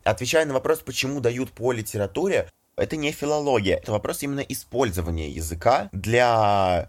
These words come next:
написания тех мыслей, которые кажутся очень важными.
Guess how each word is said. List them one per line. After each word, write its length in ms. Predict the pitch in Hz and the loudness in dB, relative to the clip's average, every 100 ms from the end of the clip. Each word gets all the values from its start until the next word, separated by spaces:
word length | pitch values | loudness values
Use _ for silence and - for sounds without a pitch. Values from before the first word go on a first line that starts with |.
| - | -2
написания 680 | 110 120 - - 127 110 92 | 0 0 -2 0 2 2 0
тех 260 | 104 110 | 0 0
мыслей, 460 | 104 98 87 117 135 | 0 -2 -2 -2 -2
которые 320 | 110 - 123 | -2 -2 -2
кажутся 360 | - 110 107 110 | 0 -2 -2 -4
очень 220 | 110 107 | -4 -2
важными. 460 | 101 98 87 80 | 2 2 0 -4